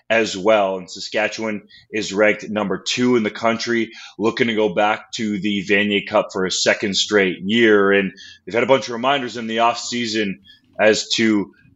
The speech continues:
what they want to do in terms of getting to that national championship again. And then you have the Rams, who are unexpectedly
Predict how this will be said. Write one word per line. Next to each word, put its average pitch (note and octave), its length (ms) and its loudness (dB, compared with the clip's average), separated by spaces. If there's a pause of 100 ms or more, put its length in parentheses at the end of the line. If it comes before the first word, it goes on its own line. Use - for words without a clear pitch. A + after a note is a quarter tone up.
(200)
what B2 240 2
they C#3 120 2
want A#2+ 240 -2
to G#2+ 60 -10
do A#2+ 220 -4
in G2+ 80 -6
terms G#2+ 320 -8
of F#2 180 -6
getting A#2+ 280 2
to G#2+ 100 -8
that G2+ 180 2
national G2+ 440 -2
championship B2 680 -2
again. A2+ 400 2
And A#2+ 100 -4
then G3+ 200 2
you A#3+ 100 2
have F#2+ 380 0 (540)
the A#2 120 0
Rams, A2+ 680 2
who B2 220 -4
are A#2+ 240 0
unexpectedly B2 1160 -4